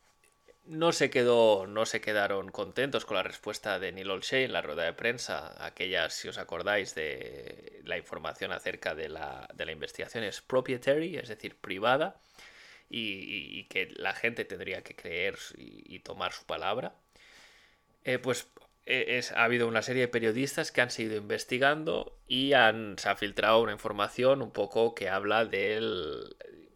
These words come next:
que viene a corroborar lo mal que se llevó este proceso por parte de la, de la front office. Al final, cosas que se destacan es que,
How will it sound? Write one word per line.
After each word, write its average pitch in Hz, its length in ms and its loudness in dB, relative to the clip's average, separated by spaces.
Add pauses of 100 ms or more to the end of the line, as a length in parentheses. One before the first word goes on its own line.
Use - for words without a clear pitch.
que 151 160 6
viene 147 180 6
a 107 40 2
corroborar 104 640 2
lo 101 260 0
mal 113 280 6
que 107 140 -2
se 101 160 -6
llevó 98 300 0
este - 240 -6
proceso 110 600 -2 (640)
por - 160 -4
parte 101 380 -2
de 95 120 0
la, 80 280 -2
de 85 80 -4
la 78 120 -2
front 110 260 -2
office. 175 360 2 (760)
Al - 120 -16
final, 110 380 4
cosas 113 320 0
que 113 100 -4
se 113 100 -2
destacan 110 460 2
es 117 160 0
que, - 400 -8